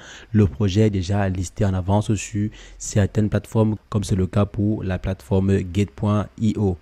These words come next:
On sait déjà quand même que la plateforme gate point I O est une plateforme qui est assez prisée par de nombreux projets, à l'instar des projets similaires. On a par exemple vu le projet Pixelverse se lancer sur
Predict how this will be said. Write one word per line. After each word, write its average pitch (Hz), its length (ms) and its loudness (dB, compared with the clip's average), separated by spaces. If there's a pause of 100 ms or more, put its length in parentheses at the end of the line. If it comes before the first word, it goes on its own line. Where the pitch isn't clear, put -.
(360)
On 107 60 2
sait 123 160 4
déjà 110 220 8
quand 101 160 2
même 101 260 0
que 107 140 -4
la 101 100 -2
plateforme 107 400 0
gate 95 220 2
point 101 180 0
I 98 140 -2
O 98 400 0
est - 260 -4
une 113 60 -6
plateforme 98 800 -4 (220)
qui 107 320 2
est 98 60 2
assez 98 400 -2
prisée 98 460 -6
par 98 320 -4 (240)
de 107 140 8
nombreux 101 400 6
projets, 98 440 -2
à 95 140 -2
l'instar 92 320 -4
des 98 100 -2
projets 92 340 -2
similaires. 98 500 -2
On 104 40 0
a 101 60 2
par 98 180 -4
exemple 101 340 -4
vu 101 180 0
le 101 80 2
projet 104 400 -2
Pixelverse 101 880 0
se 104 180 -6
lancer 92 380 -4
sur 113 320 -2